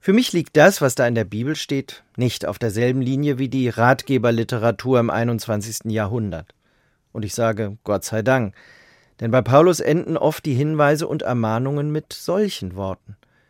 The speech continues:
„Möge Gott, von dem aller Friede kommt, euch helfen, ein Leben zu führen, das ihm in jeder Hinsicht gefällt.“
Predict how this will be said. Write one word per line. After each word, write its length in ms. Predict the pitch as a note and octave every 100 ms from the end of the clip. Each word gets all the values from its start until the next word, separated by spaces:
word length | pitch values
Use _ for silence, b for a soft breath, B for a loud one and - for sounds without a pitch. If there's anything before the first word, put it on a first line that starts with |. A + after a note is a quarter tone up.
| _ _ _
„Möge 320 | B2+ G3 G#3
Gott, 240 | - D3+ -
von 220 | - A#2
dem 220 | B2+ B2
aller 280 | D3 G3 G3+
Friede 380 | - G3 D#3 A#2
kommt, 460 | - B2 D#3+ -
euch 340 | C3+ E3 F3 -
helfen, 420 | C3 D3 - -
ein 200 | G#2 G#2
Leben 400 | G2 A2 C3+ E3+
zu 160 | - E3
führen, 400 | - F3 F3+ E3+ B B B B
das 200 | G#2+ G2+ -
ihm 320 | E3 F#3 G#3
in 160 | A#2+ F#2+
jeder 280 | A2 B2+ B2+
Hinsicht 440 | A2 G2 G#2+ -
gefällt.“ 440 | C#3+ - F2+ -